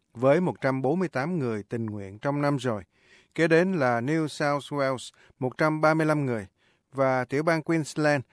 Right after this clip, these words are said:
có một trăm lẻ năm người tình nguyện. Với số người hiến tặng như vậy, Úc hiện nằm trong số mười nước đứng đầu trên thế giới.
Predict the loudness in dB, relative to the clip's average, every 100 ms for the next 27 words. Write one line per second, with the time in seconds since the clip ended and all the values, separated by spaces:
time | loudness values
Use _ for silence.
0 | _ 0 6 6 6 2 2 2 2 0
1 | 0 0 0 -2 -4 -6 -6 -6 -10 -16
2 | _ _ _ _ _ -20 _ 2 4 4
3 | 2 2 2 0 0 0 0 0 0 -2
4 | -2 0 2 0 -2 -12 -20 _ 2 2
5 | 2 -20 -4 0 0 0 -2 -4 -4 0
6 | 0 0 -4 -2 0 2 0 -2 -2 -2
7 | -2 -2 0 0 2 0 -2 -4 -2 2
8 | 2